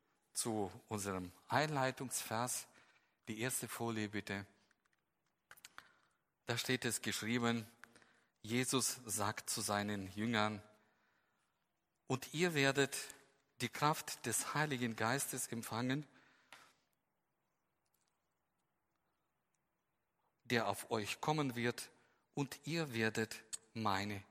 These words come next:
Zeugen sein." Und manchmal, vielleicht denkst du jetzt dir so, "Was soll ich jetzt tun?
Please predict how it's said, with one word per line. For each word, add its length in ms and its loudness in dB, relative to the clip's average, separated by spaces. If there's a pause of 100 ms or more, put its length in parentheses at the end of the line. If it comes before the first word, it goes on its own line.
(100)
Zeugen 540 -2
sein." 260 -10 (1500)
Und 120 -2
manchmal, 500 6 (400)
vielleicht 440 2
denkst 240 -2
du 100 -2
jetzt 480 6 (220)
dir 260 0 (300)
so, 360 -4 (440)
"Was 160 -2
soll 160 -4
ich 100 -8
jetzt 300 -4
tun? 360 -8